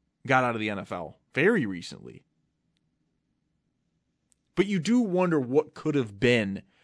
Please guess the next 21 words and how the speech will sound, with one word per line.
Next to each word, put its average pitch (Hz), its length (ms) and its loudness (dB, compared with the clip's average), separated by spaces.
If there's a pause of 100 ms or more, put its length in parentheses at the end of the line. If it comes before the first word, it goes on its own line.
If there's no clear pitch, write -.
(180)
with 147 280 4
a 139 60 2
talent 123 420 -2
like 104 140 -6
Manti 107 400 -4
Te'o 95 380 -8 (200)
if 160 140 -4
something 185 300 -2
like 156 140 -2
that 147 160 -2
never 127 420 0
had 113 100 -4
happened. 95 320 -6 (1400)
Let's 269 240 -2
say 311 560 6
that 180 280 6
fake 180 220 2
girlfriend 143 420 -2
thing 117 200 -6
never 113 220 -2
happens. 90 440 -8